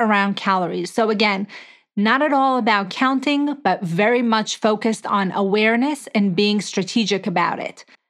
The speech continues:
So let's go ahead and recap today's episode. I want you to walk away from this show with three pros for calorie awareness. Three things that are highly positive about calorie awareness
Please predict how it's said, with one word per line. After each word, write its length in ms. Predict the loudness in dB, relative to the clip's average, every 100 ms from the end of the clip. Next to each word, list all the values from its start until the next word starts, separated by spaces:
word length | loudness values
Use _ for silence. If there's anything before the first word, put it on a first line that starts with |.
| _
So 160 | _ 0
let's 260 | 2 0
go 200 | 0 0
ahead 200 | 2 2
and 160 | 2 2
recap 460 | 0 0 0 0 0
today's 380 | 0 2 2
episode. 600 | 0 -2 -6 -2 0 0 0
I 100 | 0
want 280 | 2 0 0
you 80 | 0
to 80 |
walk 280 | 2 0 0
away 360 | 0 0 0 0
from 340 | -2 0 2
this 240 | 0 -2 -2
show 460 | 0 0 0 -2 -6 -2
with 220 | 0 0
three 580 | -4 -2 0 2 0 -4 _ -6
pros 640 | 0 2 2 -2 -4 -8 _ _ -2
for 100 | -2
calorie 520 | 0 0 2 0 0
awareness. 580 | 0 0 0 -2 -8 -14
Three 380 | -8 -2 0 0
things 320 | 0 0 0
that 120 | 0
are 120 | 0
highly 340 | 0 0 0 -2
positive 560 | 0 0 0 -2 0
about 380 | -2 0 0 0
calorie 400 | -2 0 0 0
awareness 580 | 0 0 2 2 -2